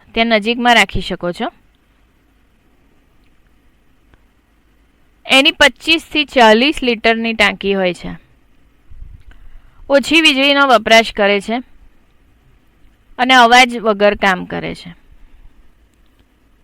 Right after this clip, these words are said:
એને આસપાસ સરળતાપૂર્વક ફેરવી શકાય એ માટે વ્હીલ ધરાવે છે.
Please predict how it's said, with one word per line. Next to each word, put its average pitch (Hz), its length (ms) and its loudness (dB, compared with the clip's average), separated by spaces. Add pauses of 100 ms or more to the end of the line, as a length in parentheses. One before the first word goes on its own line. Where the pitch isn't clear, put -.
(440)
એને 269 200 2
આસપાસ 277 500 4 (160)
સરળતાપૂર્વક 247 960 2
ફેરવી 208 380 2
શકાય 165 420 -8 (600)
એ 247 80 -2
માટે 240 340 2
વ્હીલ 226 340 2
ધરાવે 175 440 -4
છે. 175 200 -18